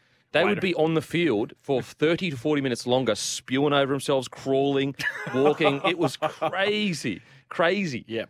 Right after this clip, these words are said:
Speaker 1: Um, thank
Speaker 2: Yep.
Speaker 1: God I was a little whippet. I was
Speaker 2: Yep.
Speaker 1: about seventy-two kilos. It
Speaker 2: Yep.
Speaker 1: was all good. I just got towed up in contact. That was the only bad thing.
Speaker 2: <laughs>
Speaker 1: Um, I remember I came back to, I, like, Broncos called me back. I quit footy. They
Speaker 2: Yes.
Speaker 1: called me back.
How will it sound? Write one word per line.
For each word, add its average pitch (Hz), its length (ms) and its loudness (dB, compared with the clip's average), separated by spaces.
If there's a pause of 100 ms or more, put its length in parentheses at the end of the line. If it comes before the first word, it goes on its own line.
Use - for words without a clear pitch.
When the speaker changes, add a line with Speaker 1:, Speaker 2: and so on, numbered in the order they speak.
(180)
Speaker 1:
Um, 123 300 4
thank 143 160 0
Speaker 2:
Yep. - 60 -8
Speaker 1:
God 147 160 2
I - 40 4
was 120 120 -2
a 120 40 -2
little 107 160 -2
whippet. 98 440 -2
I 113 40 -10
was 110 100 -2
Speaker 2:
Yep. 110 100 -2
Speaker 1:
about - 80 -8
seventy-two 131 560 -2
kilos. 110 580 -2 (220)
It 101 80 -8
Speaker 2:
Yep. 101 60 -4
Speaker 1:
was 98 120 -6
all 117 120 2
good. 104 240 -2 (140)
I 120 80 -2
just 117 140 -4
got 139 100 -2
towed 107 180 0
up 98 120 -2
in 92 60 -10
contact. 90 360 -8
That - 100 -10
was 98 100 -6
the 92 40 -4
only 85 140 -6
bad 85 180 -4
thing. 85 200 -10
Speaker 2:
<laughs> - 280 -4
Speaker 1:
Um, 113 540 4 (520)
I 117 60 2
remember 165 260 2
I 135 60 2
came 139 260 0
back 127 180 0
to, 107 280 0
I, 104 120 0 (100)
like, 101 200 -2 (120)
Broncos 127 400 0
called 123 200 -2
me 107 100 -2
back. 110 220 0
I 101 100 2
quit - 280 -4
footy. 143 380 -2
They 110 100 0
Speaker 2:
Yes. 131 100 -2
Speaker 1:
called 127 140 0
me 113 120 -2
back. 131 260 0